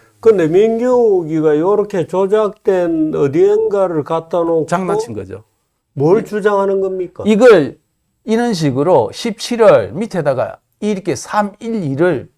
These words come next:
Speaker 2: 만들었다는 거예요. 장난쳤다고, 조작했다고
Speaker 1: 네.
Speaker 2: 주장하는 거예요. 이게 조작의 증거라고 이-, 이제 들린 거죠.
Speaker 1: 이야,
Speaker 2: 이게
Speaker 1: 이-,
Speaker 2: 이거거든요, 이게.
Speaker 1: 네.
Speaker 2: 이일삼일이가. 그러니까 A가 이렇게, 이렇게 나오잖아요.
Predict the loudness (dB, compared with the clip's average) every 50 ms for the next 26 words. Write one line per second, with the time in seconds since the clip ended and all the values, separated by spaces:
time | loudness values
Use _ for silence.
0 | _ _ -10 -8 -8 -4 -4 -4 -6 -6 -8 -10 -10 -10 -12 -16 -18 -18 -20 -20
1 | -20 _ _ _ _ _ _ _ _ _ _ _ _ _ _ _ _ _ _ _
2 | _ _ _ _ _ _ _ _ _ _ _ -14 -10 -8 -8 -6 -8 -8 -12 -10
3 | -8 -8 -8 -8 -8 -10 -10 -10 -14 _ _ _ _ -2 0 2 2 4 4 4
4 | 4 4 4 2 0 0 0 0 0 0 -2 -2 -4 -4 -6 -10 -12 -16 -20 _
5 | _ _ _ _ _ -8 -2 2 2 2 2 2 2 2 2 2 2 0 -4 -6
6 | -2 0 0 2 2 0 -2 -6 -10 -12 -16 _ _ -16 -14 -14 -14 -16 _ _
7 | _ _ _ _ -8 -6 -6 -6 -8 -10 -12 -14 -16 -18 -18 -20 _ _ _ _
8 | _ _ _ _ -18 -16 -14 -14 -14 -14 -14 -14 -14 -14 -16 -16 -16 -14 -10 -6
9 | -4 -2 -2 -2 -2 -2 -2 -2 -4 -4 -4 -6 -8 -8 -10 -10 -10 -10 -12 -14
10 | -12 -8 -6 -4 -4 -4 -4 -6 -8 -10 -8 -6 -4 -4 -4 -4 -6 -10 -12 -14
11 | -14 -16 -18 -18 -18 -20 _ _ _ _ _ _ _ _ _ _ _ 0 0 0
12 | 0 -2 -4 -4 -2 -2 -2 2 4 4 4 4 2 -2 -4 -2 -2 -2 -2 -2
13 | -4 -4 -4 -4 -4 -4 -4 -4 -6 -8 -10 -10 -12 -14 -14 -16 -18